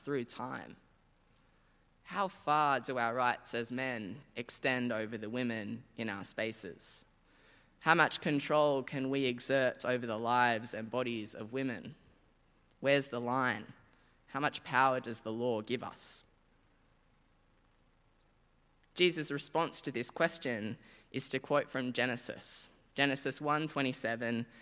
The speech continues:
and two twenty-four. He firstly states, "Have you not read that the one who made them at their beginning made them male and female?" And I think we could read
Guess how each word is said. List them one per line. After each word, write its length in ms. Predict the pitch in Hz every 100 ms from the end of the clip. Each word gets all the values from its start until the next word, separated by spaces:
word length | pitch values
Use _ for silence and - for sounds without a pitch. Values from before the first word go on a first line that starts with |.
| - -
and 160 | 120
two 240 | - 123 110
twenty-four. 640 | - 110 113 117 107 80 - - - _ _ _ _ _ _ _ _ - - _
He 100 | -
firstly 440 | 151 160 156 147 139
states, 600 | - 127 98 - - - _ _ _ - - _ _ _ _ _ _ _ _
"Have 160 | 160 208
you 100 | 202
not 180 | 175
read 260 | 143 143 170
that 120 | 151
the 80 | 131
one 240 | 120 139
who 120 | 151 127
made 240 | 123 143
them 120 | 151
at 100 | 110
their 100 | 127
beginning 640 | 127 117 113 156 196 196 - -
made 220 | 120 127
them 160 | 123 113
male 420 | 107 117 135 143 123
and 160 | 127
female?" 500 | - 113 117 156 202 190 - - - _ _ _ _ _ _ _ _ _ _
And 100 | 180
I 60 | 196
think 240 | 233 254
we 100 | 262
could 400 | 233 208 196 160
read 500 | 147 160 170 175 156